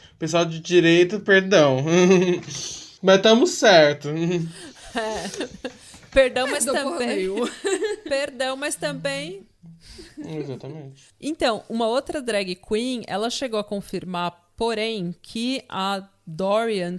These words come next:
Speaker 2: tinha sim uma arma dentro de casa, uma calibre vinte e dois. Que, aparentemente, essa drag queen top-, chamada Topaz, o primo dela tinha matado ou tinha, tinha atirado em alguém,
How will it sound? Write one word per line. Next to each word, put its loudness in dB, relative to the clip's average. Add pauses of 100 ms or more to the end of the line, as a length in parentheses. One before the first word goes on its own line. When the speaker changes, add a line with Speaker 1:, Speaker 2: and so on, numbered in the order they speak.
(120)
Speaker 2:
tinha -8
sim -6
uma -6
arma -6
dentro -8
de -12
casa, -6 (240)
uma -8
calibre -6
vinte -8
e -12
dois. -6 (240)
Que, -6
aparentemente, -6
essa -4
drag -4
queen -8
top-, -10
chamada -6
Topaz, -8 (240)
o -8
primo -8
dela -2
tinha -8
matado -4
ou -4
tinha, -6 (140)
tinha -8
atirado -6
em -6
alguém, -6